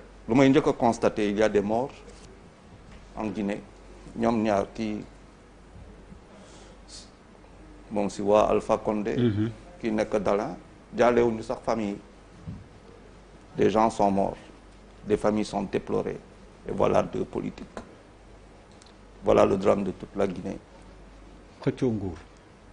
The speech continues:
Speaker 1: Xam nga, ce qui se passe en Guinée est la faute exclusive, totale, perpétrée,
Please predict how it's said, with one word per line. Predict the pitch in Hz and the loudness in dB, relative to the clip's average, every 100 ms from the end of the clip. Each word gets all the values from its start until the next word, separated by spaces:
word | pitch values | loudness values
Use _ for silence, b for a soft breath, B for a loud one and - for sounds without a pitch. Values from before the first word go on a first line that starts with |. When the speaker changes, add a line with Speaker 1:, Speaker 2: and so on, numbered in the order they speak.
| - - - - - - - - - | -20 -20 -20 -20 -20 -20 -20 -20 -6
Speaker 1:
Xam | - 139 | 4 8
nga, | 160 160 | 10 8
ce | 147 | 6
qui | 131 | 4
se | 127 | 4
passe | 123 123 - | 6 6 8
en | 113 | 6
Guinée | 98 113 117 139 | 6 4 4 2
est | - | 2
la | 113 | 0
faute | - - - - - - - - - | 0 -2 -4 -6 -20 -20 -20 -14 4
exclusive, | 214 - - - 180 170 131 120 123 139 - - - - - - - - - | 4 4 -12 -6 0 2 4 4 2 0 -10 -20 -20 -20 -20 -20 -20 0 4
totale, | 196 165 123 135 - - - - - - - | 8 10 10 8 2 -12 -20 -20 -20 -4 6
perpétrée, | 180 - 165 - 123 | 6 8 2 4 0